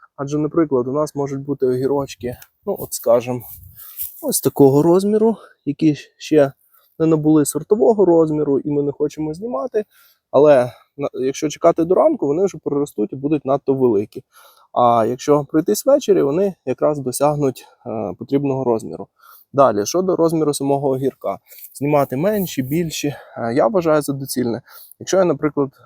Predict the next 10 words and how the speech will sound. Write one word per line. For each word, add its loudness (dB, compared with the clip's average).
е, -4
якийсь -4
гібрид -4
визначив, -2
що -6
він 0
йде 2
на 0
маринацію, -2
тоді -6